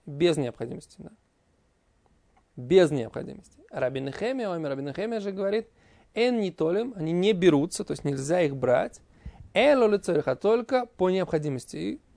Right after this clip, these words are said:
по Раши получается для своего предназначения.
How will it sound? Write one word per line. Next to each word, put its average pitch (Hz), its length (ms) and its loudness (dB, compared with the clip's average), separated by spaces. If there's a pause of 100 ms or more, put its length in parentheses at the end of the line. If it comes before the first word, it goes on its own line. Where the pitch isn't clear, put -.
(440)
по - 80 -2
Раши 226 220 0
получается 156 580 -4 (120)
для 170 420 2
своего 151 360 0
предназначения. 139 680 -8